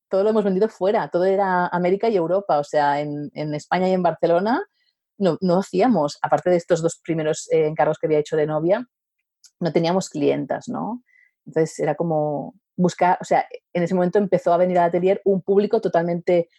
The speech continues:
diferente del que habíamos estado trabajando en, en el mundo online.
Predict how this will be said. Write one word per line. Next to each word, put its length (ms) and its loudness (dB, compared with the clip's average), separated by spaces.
diferente 480 0
del 140 2
que 80 2
habíamos 240 0
estado 220 0
trabajando 640 -4
en, 380 -6
en 120 -6
el 100 -6
mundo 220 -6
online. 380 -8